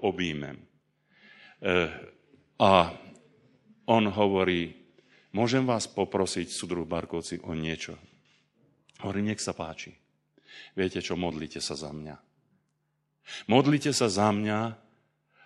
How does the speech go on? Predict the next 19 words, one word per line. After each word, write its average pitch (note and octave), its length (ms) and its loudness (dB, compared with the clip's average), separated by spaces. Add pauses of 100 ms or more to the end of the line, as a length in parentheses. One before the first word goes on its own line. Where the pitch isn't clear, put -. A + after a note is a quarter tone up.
(200)
lebo G2 560 6 (1040)
ja F2+ 160 0
potrebujem E2+ 560 -2
vaše E2 240 -6
modlitby. E2 640 -8 (840)
A G2+ 40 2
modlite C#3+ 400 4
sa B2+ 160 0
za B2+ 240 -4
to, C3+ 160 -2
aby A2+ 160 0
ma G#2 160 2
zachovali A2+ 560 -2
v - 160 -6
tejto F#2+ 240 -2
funkcii, E2+ 800 -6
čo F2 160 -4
som. D#2+ 320 -8 (720)
Lebo G#2+ 560 4